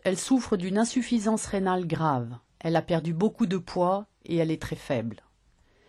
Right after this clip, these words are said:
Elle doit pourtant faire des allers-retours réguliers à l'hôpital pour des examens et des dialyses. Les médecins n'arrivent pas à savoir pourquoi ses reins ne reprennent pas leur fonctionnement normal et tournent au ralenti.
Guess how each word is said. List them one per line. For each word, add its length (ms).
Elle 160
doit 180
pourtant 380
faire 220
des 200
allers-retours 540
réguliers 580
à 60
l'hôpital 640
pour 160
des 200
examens 420
et 40
des 100
dialyses. 560
Les 120
médecins 420
n'arrivent 340
pas 260
à 40
savoir 420
pourquoi 480
ses 200
reins 180
ne 80
reprennent 440
pas 360
leur 160
fonctionnement 580
normal 540
et 160
tournent 420
au 100
ralenti. 580